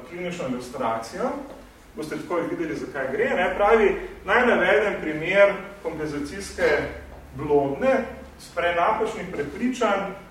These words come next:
kljub dejstvom, da so na voljo močni protidokazi, s kratko klinično vinjeto in tako dalje, ki pojasnjuje, zakaj paranoike tako privlačijo politične teme.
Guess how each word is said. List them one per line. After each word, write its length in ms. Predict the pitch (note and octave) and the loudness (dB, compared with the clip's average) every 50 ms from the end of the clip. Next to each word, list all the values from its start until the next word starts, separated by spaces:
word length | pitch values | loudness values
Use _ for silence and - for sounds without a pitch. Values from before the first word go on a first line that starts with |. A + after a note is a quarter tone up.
| - - - | -20 -20 -10
kljub 300 | - - A#3 A#3 - - - - - - C#3+ | -4 -2 0 0 -2 -4 -8 -14 -16 -4 0
dejstvom, 580 | D#3 D#3 E3+ G3 G3+ - - G#3 G3+ G3 E3 D#3+ | 2 4 4 4 2 0 -2 -2 -2 -2 -2 -2
da 80 | D#3+ | -4
so 160 | D#3 - D#3 | -4 -4 -6
na 80 | D3 C#3+ | -4 -4
voljo 300 | C#3+ D#3 F3 F3 D#3+ D3 | -2 -2 0 0 0 0
močni 300 | D3+ D#3 D#3+ - - D3+ - | 0 0 -2 -2 -6 -8 -6
protidokazi, 1000 | - D3+ D3 C#3+ D3 B2 - A#2+ - - F3+ G#3 A#3 B3+ B3 A#3 A#3 A3 G#3 - - - - - - - - | -6 -6 -6 -6 -8 -10 -10 -10 -8 -6 -2 0 2 2 2 2 0 -2 -2 -4 -6 -10 -14 -20 -20 -20 -20
s 160 | - - - | -18 -10 -4
kratko 380 | - F3 F3 F3+ F#3 F3+ F3+ F3 - | 2 4 4 4 4 2 -2 -4 -6
klinično 360 | - E3 E3 D#3 D#3 - - B2+ - | -6 -8 -8 -8 -8 -8 -8 -6 -6
vinjeto 460 | C#3 D3 E3+ G3 G#3+ G#3+ - - - - - - - - - - - - C#3 | -6 -6 -4 -4 -4 -4 -4 -6 -8 -8 -10 -14 -18 -18 -20 -20 -20 -16 -14
in 80 | D3 C3+ | -14 -12
tako 120 | - E3+ | -10 -6
dalje, 280 | D#3+ E3 F3 F3+ F3 - | -2 2 2 2 2 0
ki 160 | - - - | -4 -6 -6
pojasnjuje, 420 | D3 C#3 C#3 - G#3+ A#3 A#3 G3+ F3+ | -6 -6 -6 -4 0 0 2 2 0
zakaj 280 | - - F3+ F#3+ F#3 | 0 -2 -4 -4 -4
paranoike 500 | F#3 E3+ D#3 D3+ D#3+ F3+ G3 - - E3 - - | -2 -2 -2 0 0 0 0 0 -2 -4 -6 -6
tako 200 | - - F#3+ G3 | -6 -6 -4 -4
privlačijo 640 | - - E3+ - C3+ C3+ C3+ - - - - F#3+ F3+ - - | -2 -4 -4 -2 0 0 0 0 -2 -4 -6 -8 -10 -8 -8
politične 460 | C3 B2+ - E3 F3+ - - - E3+ D#3 - - | -8 -8 -8 -8 -10 -10 -8 -8 -8 -8 -8 -8
teme. 240 | A#2+ G#2+ - - | -8 -8 -8 -10